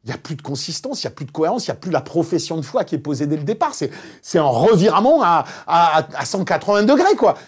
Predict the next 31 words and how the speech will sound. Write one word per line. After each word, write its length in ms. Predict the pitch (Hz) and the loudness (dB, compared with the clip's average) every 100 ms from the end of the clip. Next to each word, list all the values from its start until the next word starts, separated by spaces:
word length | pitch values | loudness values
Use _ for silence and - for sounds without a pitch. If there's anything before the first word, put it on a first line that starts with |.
| _ _ - | _ _ -12
Et 80 | |
toi, 140 | 123 202 | -2 0
là, 60 | 240 | 0
tu 120 | 147 | -4
dis, 140 | 170 | -4
mais 140 | 170 143 | -2 -2
bon, 180 | 175 | -4
moi, 180 | 131 185 | -6 -4
j'ai, 360 | 160 139 127 113 _ - | -2 -4 -6 -8 _ -4
j'ai 120 | 147 | 0
vu 100 | 170 | 0
un 60 | 165 | 0
premier 180 | 165 | 0
épisode, 340 | 160 135 185 302 | 0 0 0 0
j'ai, 320 | 131 135 139 - _ _ _ 131 | -2 -6 -8 -8 _ _ _ -18
je, 160 | 113 | -14
je 280 | 117 120 110 | -10 -10 -8
veux 100 | 139 | -4
pas 100 | 147 | 0
voir 220 | 165 185 | 0 0
ça, 100 | - 392 | 0 0
en 60 | - | 2
fait, 200 | 214 190 | 0 0
derrière, 320 | 170 165 135 | -2 -2 -6
tu 120 | 185 | -8
vois. 160 | 185 _ _ | -10 _ _
C'est 100 | 156 | -4
ça 160 | - 247 | -2 -2
qui 100 | 220 | -4
est 80 | 247 | 0
ouf, 300 | 285 - | -2 -2